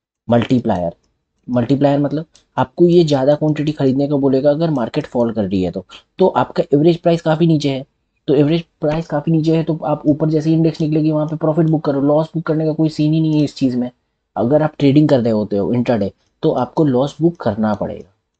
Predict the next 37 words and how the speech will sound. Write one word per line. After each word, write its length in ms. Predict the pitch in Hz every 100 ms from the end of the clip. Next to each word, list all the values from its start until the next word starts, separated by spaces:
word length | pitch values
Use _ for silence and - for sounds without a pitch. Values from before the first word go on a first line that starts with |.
| _ _ 101
ठीक 160 | 90
है। 80 | 104
वहाँ 360 | 95 107 127 131
कोई 220 | 139 139
वो 180 | 123 135
नहीं 240 | 135 127 123
है 80 | 117
कि 140 | 117
नहीं 300 | 110 113 113 113
एवरेज 280 | 110 110
कर 120 | - 104
ले, 120 | 107
ये 160 | 107
कर 140 | 101 107
ले, 120 | 127
but 200 | 185 -
इस 160 | 143 - 143
स्ट्रैटेजी 500 | - 131 120 135 143
में 120 | 160
कोई 180 | 143 131
लॉस 280 | 107 98 -
नहीं 160 | 95 95
है, 100 | - _ _ _ _ _ _ _ _ _ _ _ -
इस 120 | 120
स्ट्रैटेजी 420 | - 107 110 120
में 80 | 123
कोई 180 | 117 104
लॉस 260 | 98 95
नहीं 140 | 87 92
है, 80 | - _ _ _ _
ठीक 120 | 98
है। 60 | 101
अब 180 | 131 156
ये 80 | 165
है 160 | 147 151
किसके 240 | 147 147
लिए? 180 | 135